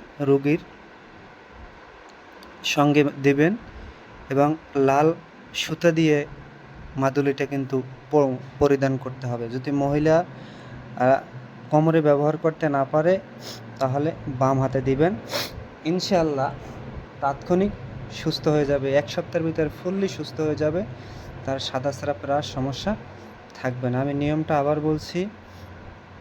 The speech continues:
ভোজপাতায় এই মন্ত্রটা লিখে, মন্ত্রটা ভোজপাতায় লাল কলম দিয়ে লিখবেন।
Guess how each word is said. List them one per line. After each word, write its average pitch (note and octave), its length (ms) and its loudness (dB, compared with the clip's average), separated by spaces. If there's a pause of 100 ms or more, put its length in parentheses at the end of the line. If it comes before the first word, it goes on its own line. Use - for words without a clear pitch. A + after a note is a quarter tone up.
(760)
ভোজপাতায় D#3+ 800 2 (160)
এই D3+ 160 2
মন্ত্রটা D3 540 0
লিখে, D3+ 580 2 (280)
মন্ত্রটা D3 640 0 (200)
ভোজপাতায় D3+ 540 0
লাল C#3+ 300 2
কলম C#3+ 280 2
দিয়ে D3+ 160 2
লিখবেন। C#3 480 0